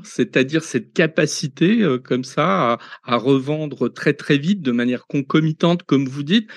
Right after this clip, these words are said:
J'imagine que ça tombe pas comme ça et que c'est pas dans les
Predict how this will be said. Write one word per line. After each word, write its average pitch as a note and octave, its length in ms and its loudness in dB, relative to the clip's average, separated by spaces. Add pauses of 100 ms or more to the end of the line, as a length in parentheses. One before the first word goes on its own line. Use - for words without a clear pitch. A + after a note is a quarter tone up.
(160)
J'imagine C3 540 0
que C3 140 2
ça C3+ 300 -4
tombe C3 360 -4
pas C3 140 -2
comme C3 240 2
ça D3 400 0 (280)
et A#2+ 120 -2
que C3 160 -2
c'est C3 200 0
pas C#3+ 220 2
dans C#3 160 0
les B2 400 2